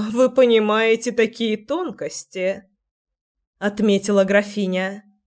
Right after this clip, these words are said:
"Да, к счастью, письмо нашлось. И кое-что важное в нём было. Там было сказано, что снять заклятие могут или сам заклявший, или герцог.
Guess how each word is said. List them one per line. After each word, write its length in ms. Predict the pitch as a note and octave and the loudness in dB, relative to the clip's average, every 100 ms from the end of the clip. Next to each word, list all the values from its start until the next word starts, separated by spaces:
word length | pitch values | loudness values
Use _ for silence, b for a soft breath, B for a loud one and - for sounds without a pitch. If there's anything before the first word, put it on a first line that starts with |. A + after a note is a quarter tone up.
| _ _ _ _ _ | _ _ _ _ _
"Да, 400 | G#4 F#4 D#4+ D4+ | -8 0 2 2
к 60 | D#4 | 0
счастью, 720 | - - G4 G4+ G4+ - G4+ | -4 -2 0 0 0 0 0
письмо 440 | F#4 C#4+ - A#3+ A3+ | 0 -6 -4 -4 -2
нашлось. 880 | G#3+ - G3 E3+ C#3 - - - _ _ _ _ - | -4 -8 -8 -8 -8 -12 -18 -20 _ _ _ _ -4
И 160 | F4 | -2
кое-что 760 | D4 - A#3 A3 B3+ - F#4+ F#4 | -2 2 4 4 2 0 -2 0
важное 600 | C4+ A#3 A3+ B3 D4 D#4+ | 2 0 0 -2 -2 0
в 60 | D#4 | 0
нём 360 | A3+ G#3+ G#3 | -2 -2 -2
было. 500 | E3 D3+ D#3 - - - _ _ _ _ _ _ _ - | -2 -4 -6 -12 -16 -20 _ _ _ _ _ _ _ -6
Там 220 | A4 F#4+ | 0 2
было 220 | F4+ C4+ | 4 2
сказано, 560 | B3 - G3+ A3 D#4+ F4+ | 0 -4 -4 -2 -4 -4
что 240 | - A#3+ | -4 -2
снять 480 | A#3+ C4 D4 G4+ F4+ | -2 -4 -2 -2 -2
заклятие 680 | D#4+ D#4+ D4+ E4 E4 D#4 C4 | -2 0 0 -2 -2 -2 0
могут 460 | B3 A#3+ A#3+ B3+ | 2 2 0 0
или 180 | G4+ A3 | 0 0
сам 440 | G3+ - F#3+ G#3 | -4 -4 -4 -4
заклявший, 840 | A3 D#4 D#4 D#4 D#4 D#4+ - F4+ F4 | -4 -6 -4 -2 -2 -4 -6 -4 -2
или 180 | F#4 | -4
герцог. 720 | F#4+ G4+ G4+ - - - _ | -2 -4 -4 -12 -14 -16 _